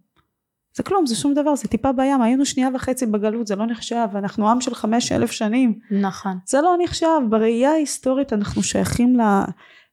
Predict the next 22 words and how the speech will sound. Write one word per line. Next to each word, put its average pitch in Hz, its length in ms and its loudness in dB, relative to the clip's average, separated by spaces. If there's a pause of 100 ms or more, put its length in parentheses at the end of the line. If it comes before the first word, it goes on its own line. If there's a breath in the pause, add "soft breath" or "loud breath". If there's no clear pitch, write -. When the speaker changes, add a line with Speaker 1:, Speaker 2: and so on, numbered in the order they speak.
(200)
Speaker 1:
אחד, 220 300 0
אנחנו 202 340 2
משפחה, 196 600 0
אנחנו 190 360 0
אחים, 233 340 0
אנחנו 226 260 0
Speaker 2:
פאזל. 190 100 0
Speaker 1:
שייכים 226 500 0
למדינה 190 540 2
הזאת. 202 320 0
Speaker 2:
כן. 196 160 -12 (300 loud breath)
Speaker 1:
הדם, 226 500 2
הנשמה, 196 600 0
הזיכרון 208 480 0
הקולקטיבי 214 600 2
שייך 208 440 2
לאומה 202 460 2
הזאת. 180 420 0 (240 loud breath)
Speaker 2:
נכון. 185 280 -10 (440 loud breath)
Speaker 1:
ו-, 185 340 4 (600)
אז, - 200 -4
אז - 260 0